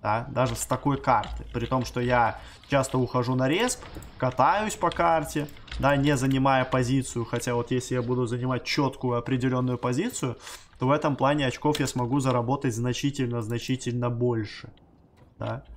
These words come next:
Давайте вот сейчас попробуем здесь правую зонку занять. Как раз здесь противник под неё не играет. У нас будет возможность подсейвиться неплохо. Так. Попробуем эту позицию реализовать.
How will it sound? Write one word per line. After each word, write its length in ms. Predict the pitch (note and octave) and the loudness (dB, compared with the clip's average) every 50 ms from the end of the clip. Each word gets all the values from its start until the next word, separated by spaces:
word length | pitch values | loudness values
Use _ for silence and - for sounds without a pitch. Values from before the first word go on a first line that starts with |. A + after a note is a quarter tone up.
| - - - _ _ _ _ | -20 -20 -20 _ _ _ _
Давайте 320 | - B2+ C3 C3+ B2 - A#2+ | -2 0 2 2 0 0 -2
вот 100 | A2+ - | -4 -4
сейчас 140 | - A#2 - | -4 -6 -6
попробуем 460 | - A#2 - C#3 F3 G3+ G3+ D#3+ B2+ | -6 -6 -2 -2 -2 0 0 -2 -2
здесь 120 | A#2 - | -2 -2
правую 380 | - - A#2+ B2+ B2 B2 B2 A#2+ | -2 0 0 2 2 2 2 2
зонку 340 | A2 B2 A#2+ A2+ - - G#2+ | 0 0 -2 -2 -4 -6 -6
занять. 380 | A2+ A2+ A#2 C#3+ F#3 G3 - | -6 -4 -4 -4 -6 -6 -8
Как 180 | - - G#2 - | -10 -10 -6 -6
раз 140 | A#2 A2+ G#2+ | -4 -4 -4
здесь 240 | A#2 A2 - - - - - - | -6 -8 -8 -10 -14 -20 -16 -10
противник 400 | - A#2 A2+ - B2+ A#2+ A#2 A2 | -8 -8 -6 -4 -4 -4 -4 -6
под 180 | - - A2+ A2+ | -6 -6 -6 -4
неё 180 | A#2+ A#2 A#2 | -4 -4 -2
не 180 | A2+ A2+ A#2 A2+ | -2 -4 -4 -4
играет. 440 | A2 A#2+ B2+ D3 F#3 F#3 - - - - - - - - - - - - - - - - - - - - - - - - - - | -4 -2 0 0 0 -2 -4 -10 -14 -20 -20 -20 -20 -20 -20 -20 -20 -20 -20 -20 -20 -20 -20 -20 -20 -20 -20 -20 -20 -20 -16 -12
У 60 | - | -10
нас 180 | A#2 A2 G#2+ A2 | -8 -6 -6 -4
будет 220 | A#2 A2+ A2 - | -4 -4 -4 -4
возможность 500 | A2+ A#2 A2 A#2+ A#2+ A#2 A2+ A#2+ A2 - | -4 -4 -4 -2 -4 -4 -4 -6 -8 -8
подсейвиться 600 | - A#2 - - - C3+ D#3 F3+ F3 - - - G#2 - - - - - | -8 -10 -6 -4 -2 -2 0 0 -2 -2 -4 -6 -8 -8 -10 -16 -14 -10
неплохо. 480 | A#2+ A#2 A2 - A2+ A2+ G#2 - A2+ G#2+ - - - - | -8 -8 -6 -4 -6 -6 -4 -6 -8 -10 -12 -18 -20 -14
Так. 180 | - G#2+ G2+ - - - - - - _ _ _ _ _ _ _ _ _ _ _ _ _ _ _ _ - - - - - - - - _ | -12 -10 -10 -10 -12 -18 -20 -20 -20 _ _ _ _ _ _ _ _ _ _ _ _ _ _ _ _ -14 -14 -12 -12 -14 -18 -20 -20 _
Попробуем 520 | - A2 - A#2+ A#2 B2 B2+ B2+ B2 A#2 A#2 - - - - - - - - - - _ - - - - - - | -14 -10 -6 -4 -4 -2 -2 -2 -4 -4 -6 -10 -14 -20 -20 -20 -20 -20 -20 -20 -20 _ -20 -20 -20 -20 -16 -14
эту 220 | A2 - - A2+ | -12 -10 -10 -10
позицию 680 | A2+ - A#2 A#2 A2 A#2 A#2+ A2+ - - - A#2+ A#2 | -8 -6 -6 -6 -4 -4 -6 -6 -8 -8 -6 -4 -4
реализовать. 840 | A2+ A#2 A#2 A#2 A#2 A#2 A2+ A2+ A#2+ A#2+ A#2+ A#2 G#2 F#2+ - - | -2 -2 -2 -2 -4 -4 -4 -2 -2 -2 -2 -4 -4 -6 -10 -14